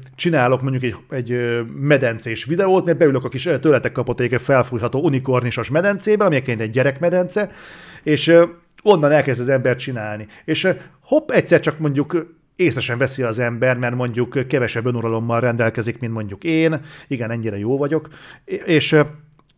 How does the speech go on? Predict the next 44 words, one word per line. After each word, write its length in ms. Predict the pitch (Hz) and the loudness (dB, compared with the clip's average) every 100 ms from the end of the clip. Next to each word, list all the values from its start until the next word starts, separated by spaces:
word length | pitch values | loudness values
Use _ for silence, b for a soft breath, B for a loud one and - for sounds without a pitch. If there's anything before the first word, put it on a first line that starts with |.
| _ _ - | _ _ -8
és 120 | 156 | 0
azt 160 | 185 | 0
mondja, 180 | 143 131 | 0 -6
„Fú, 260 | - 269 226 | -4 -2 0
hogyha 200 | 127 127 | 0 -2
ez 60 | |
ennyire 240 | 120 147 117 | -2 -2 -4
tetszik 320 | 143 131 - | -4 -8 -8
az 100 | 117 | -4
embereknek, 640 | 131 147 180 180 208 208 B B | -2 0 -2 -2 -6 -6 B B
akkor, 380 | - 165 - 190 190 B | -10 -8 -4 -4 -4 B
akkor, 500 | 156 - 190 185 - | -8 -4 -6 -6 -12
akkor 200 | - 202 | -8 -8
fokozzuk, 680 | 226 247 135 117 92 113 - B B | -4 -4 -2 -6 -6 -12 -14 B B
és 80 | - | -4
legyen 260 | 220 175 151 | -2 0 0
még 340 | 151 135 127 | 0 -2 -4
jobb.” 280 | 107 95 90 - _ _ _ _ _ _ _ _ _ _ _ | -8 -12 -16 -20 _ _ _ _ _ _ _ _ _ _ _
Öm, 840 | 131 127 127 127 127 131 131 - - | -4 -2 0 -2 -6 -10 -14 -16 -10
volt 400 | 123 214 392 - | -4 -2 -2 -6
egy, 200 | 107 - _ _ _ _ _ _ _ _ _ | -8 -12 _ _ _ _ _ _ _ _ _
volt 240 | 156 190 | -8 -6
egy 100 | 127 | -6
film, 280 | - 143 143 | -8 0 2
aminek 260 | 127 120 127 | 2 -2 -2
egyébként 280 | 123 127 120 | -4 -2 -4
korábban 320 | 190 127 113 | -2 -2 -2
is 100 | 107 | -4
hivatkoztam 460 | 123 107 120 - | -4 -4 -6 -6
rá, 60 | 113 | -6
és 80 | 113 | -4
akkor 200 | 156 110 | -4 -4
sem 160 | - | -4
jutott 240 | 110 110 - | -6 -6 -6
eszembe 380 | 113 120 113 107 | -6 -6 -6 -4
a 100 | 110 | -4
neve, 300 | 117 110 156 | -4 0 0
amikor 280 | 175 175 | 0 0
a 40 | 170 | 0
csaj 260 | 202 254 | 2 0
felszabadul 560 | - 143 123 123 113 113 | 2 2 2 0 -2 -2
az 100 | 107 | -4
internetre, 720 | 110 101 117 110 117 123 139 | -6 -6 -6 -4 -6 -4 -2
valamilyen 440 | 131 123 123 123 | 2 2 2 -2